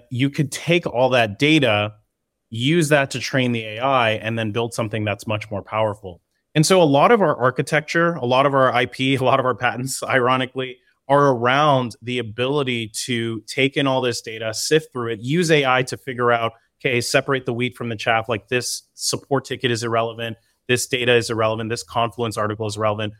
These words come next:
but hey, this policy doc is, this support ticket is, and so on. And we have probably dozens of connectors built into our system today that pull in all that information, and we use all of our I P to actually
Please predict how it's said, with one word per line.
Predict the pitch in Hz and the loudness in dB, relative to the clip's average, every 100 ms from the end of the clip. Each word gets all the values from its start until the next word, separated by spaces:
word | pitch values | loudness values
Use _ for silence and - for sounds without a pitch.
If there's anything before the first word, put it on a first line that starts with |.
| _ - | _ 0
but | 120 | 2
hey, | 143 131 113 95 | 2 -2 -6 -6
this | 104 135 139 | 0 2 0
policy | - 131 131 123 117 | 0 4 4 4 0
doc | 107 113 107 - | 2 2 0 -8
is, | 143 120 104 - _ | -2 0 -2 -8 _
this | 131 139 | -2 0
support | - - 120 | -2 -4 -4
ticket | - 107 113 | -4 -6 -4
is, | 127 113 | -4 -4
and | 110 | -6
so | 104 135 123 | -2 0 2
on. | 110 104 - _ _ | 0 -4 -8 _ _
And | 131 | 0
we | 151 | 2
have | 185 180 156 135 | 4 2 0 -2
probably | - 143 139 131 | -2 -2 0 -2
dozens | 104 117 120 131 117 | 0 0 0 -2 -4
of | 110 | -6
connectors | 117 117 120 123 117 107 - 101 | -2 -2 -2 -2 -2 -4 -10 -4
built | 123 117 | -4 -2
into | 120 123 | -4 -2
our | 110 | -2
system | - 120 - 120 | -2 -6 -6 -6
today | 107 117 120 117 113 _ - | -8 -10 -8 -8 -10 _ -2
that | 120 - | -2 0
pull | 139 135 | 2 4
in | |
all | 123 | 2
that | 117 117 | 2 -2
information, | 113 110 107 - 143 139 | -4 -2 -2 0 0 0
and | 131 117 110 | -2 -2 -2
we | 110 | -2
use | 117 120 107 - | 0 0 -2 -4
all | 110 | -4
of | 113 | -2
our | 104 | 0
I | 104 | -2
P | 101 117 | -2 -10
to | - 101 | -6 -4
actually | 107 - 107 | -4 -4 -6